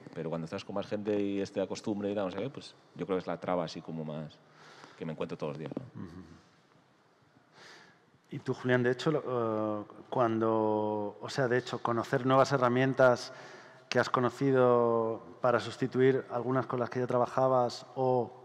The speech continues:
Speaker 2: los problemas que te has encontrado, eh,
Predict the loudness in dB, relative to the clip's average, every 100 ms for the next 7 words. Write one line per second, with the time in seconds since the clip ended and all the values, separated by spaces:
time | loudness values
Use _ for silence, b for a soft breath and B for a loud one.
0 | -20 -20 -8 -6 -4 -2 -2 -2 -4 -2
1 | -2 2 4 2 B B B B B B
2 | B _ _ _ -16 -10 -10